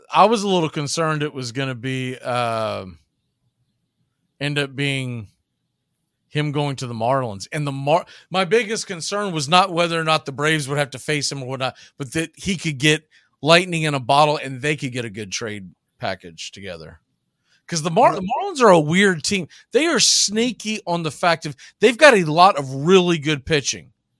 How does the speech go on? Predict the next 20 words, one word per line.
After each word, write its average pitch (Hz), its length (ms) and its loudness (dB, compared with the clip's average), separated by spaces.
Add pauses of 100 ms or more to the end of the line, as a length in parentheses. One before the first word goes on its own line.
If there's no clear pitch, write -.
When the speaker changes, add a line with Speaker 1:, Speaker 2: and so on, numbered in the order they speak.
(380)
Speaker 1:
and 135 80 -8
a 147 40 -4
lot 160 180 2
of 135 140 -14
questionable 151 880 2
offense 113 360 -8
going 107 280 -14
into 98 220 -18
the 95 80 -16
season. 82 480 -14 (1500)
So - 180 -6
with 160 160 -4
that 202 240 6
being 170 240 0
said, 147 600 0 (1900)
at 165 240 -2
any, 202 400 -2 (160)
at 160 160 -2
any 202 240 2
point, 160 800 -2